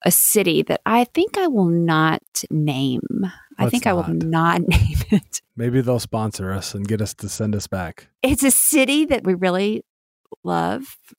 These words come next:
Speaker 1: visiting. And I thought it would be really cool to do.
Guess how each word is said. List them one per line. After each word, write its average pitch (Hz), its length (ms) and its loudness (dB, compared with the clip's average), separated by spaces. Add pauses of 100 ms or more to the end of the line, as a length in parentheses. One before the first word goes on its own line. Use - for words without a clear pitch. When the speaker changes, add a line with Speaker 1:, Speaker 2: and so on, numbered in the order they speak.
(220)
Speaker 1:
visiting. 175 580 -2 (680)
And 202 640 2
I 226 100 2
thought 269 140 4
it 254 40 2
would 254 160 4
be 233 100 2
really 214 280 2
cool 180 580 0
to 196 140 -4
do. 175 680 2